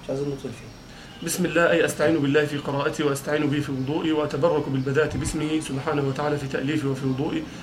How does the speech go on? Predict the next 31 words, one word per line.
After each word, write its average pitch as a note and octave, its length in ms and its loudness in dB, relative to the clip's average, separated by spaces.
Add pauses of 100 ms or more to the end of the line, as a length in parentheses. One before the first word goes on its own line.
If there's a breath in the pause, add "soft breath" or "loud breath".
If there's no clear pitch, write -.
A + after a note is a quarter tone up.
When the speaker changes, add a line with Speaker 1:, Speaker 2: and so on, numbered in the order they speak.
(100)
Speaker 2:
أو D3+ 80 4
في D#3+ 100 0
قراءتي D3 460 -2
ونحو C#3 260 2
ذلك. C3 220 -2 (520 loud breath)
والله D#3+ 220 4
هو E3+ 360 6
العلم D3 300 6
الأعظم C#3 400 4
لله C#3 280 4
عز B2+ 180 2
وجل، C3 260 2
فهو D3 200 4
اسم D3+ 200 0
الله C3+ 260 2
سبحانه C3+ 460 0
وتعالى C#3 340 2
الذي C3+ 240 4
هو C3+ 120 2
علم C3+ 400 4
من C3+ 140 4
أعلامه، C3 320 2 (500 loud breath)
وأصله E3 340 4
من D#3 120 6
الإله C#3+ 400 6
وهو C#3 160 4
المعبود، C3+ 500 4
وهو D3 200 6
يطلق D#3+ 260 0
على C#3 140 2
المعبود، C3 460 4